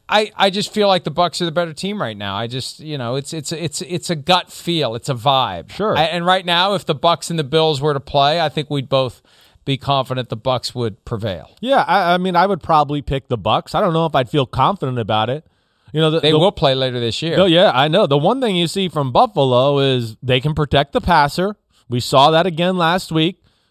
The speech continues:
Speaker 2: You know, I mean, Washington really never got close. Pitt, they did a good job against Pittsburgh, too. Josh Allen just had some times where he held the ball too long. You know, and then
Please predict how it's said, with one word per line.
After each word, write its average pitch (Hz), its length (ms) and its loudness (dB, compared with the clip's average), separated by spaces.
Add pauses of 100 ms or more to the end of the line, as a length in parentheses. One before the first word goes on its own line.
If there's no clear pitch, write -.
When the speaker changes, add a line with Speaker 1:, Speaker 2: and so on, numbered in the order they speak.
(100)
Speaker 2:
You 120 80 -4
know, 143 180 -2
I 135 80 -2
mean, 139 200 -2
Washington 160 560 0
really 165 240 2
never 165 260 2
got 170 160 2
close. 156 300 2
Pitt, 220 280 0
they 190 120 2
did 254 160 -4
a 226 40 0
good 226 160 -2
job 254 220 4
against 254 260 -4
Pittsburgh, 254 460 -2
too. 277 320 2 (260)
Josh 208 280 4
Allen 233 260 6
just 202 140 -2
had 202 200 4
some 180 120 -10
times 208 260 2
where 214 100 2
he 196 60 4
held 214 180 6
the 233 80 2
ball 190 280 4
too 190 180 0
long. 113 320 0 (500)
You 156 80 -2
know, 165 220 2
and 170 140 -2
then 196 260 2